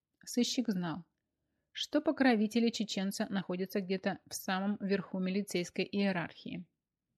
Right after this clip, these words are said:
Вполне возможно, что в самом министерстве. Исходя из версии существования возможных мафиозных разборок, жертвой которых оказался Алиев,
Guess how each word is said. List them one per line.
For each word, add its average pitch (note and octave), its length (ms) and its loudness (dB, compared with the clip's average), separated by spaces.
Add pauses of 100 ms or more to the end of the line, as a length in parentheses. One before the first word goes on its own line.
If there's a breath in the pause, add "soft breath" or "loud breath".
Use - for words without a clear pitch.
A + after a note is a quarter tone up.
(340)
Вполне A#3+ 420 6
возможно, G3+ 600 4
что - 200 -6
в - 60 -8
самом F#3 360 -2
министерстве. F#3 800 -4 (1300)
Исходя C#4+ 480 4
из D4 80 4
версии G#3 480 4
существования G3 800 -4
возможных F#3+ 580 -4
мафиозных F#3 580 -6
разборок, B3+ 580 -2 (420)
жертвой G3 420 -4
которых F#3+ 440 -4
оказался F#3 540 -6
Алиев, A3+ 440 0